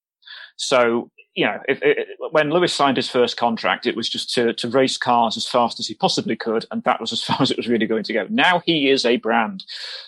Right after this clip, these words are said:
Um, you know, he's got interests in the, uh, music industry, in fashion, uh, and it comes down to it. There's, there's the element of the, the use of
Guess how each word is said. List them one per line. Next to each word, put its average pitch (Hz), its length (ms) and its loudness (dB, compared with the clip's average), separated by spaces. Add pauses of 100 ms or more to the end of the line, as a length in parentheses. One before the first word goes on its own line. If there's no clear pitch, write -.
(140)
Um, 113 420 4
you 131 80 -2
know, 113 220 2
he's 113 240 -2
got - 120 -4
interests - 460 -2
in 117 240 4
the, 117 300 2
uh, 113 140 4
music 139 360 2
industry, 135 640 0
in 110 140 -6
fashion, 151 560 0 (480)
uh, 123 340 6
and 143 220 0
it 139 80 -4
comes 202 200 -4
down 151 280 0
to - 80 -12 (100)
it. 107 160 -2
There's, 127 220 -10
there's 127 160 -10
the 143 80 4
element 131 340 2
of 123 320 0
the, 127 240 -2
the 123 60 -4
use 113 280 -4
of 113 140 -6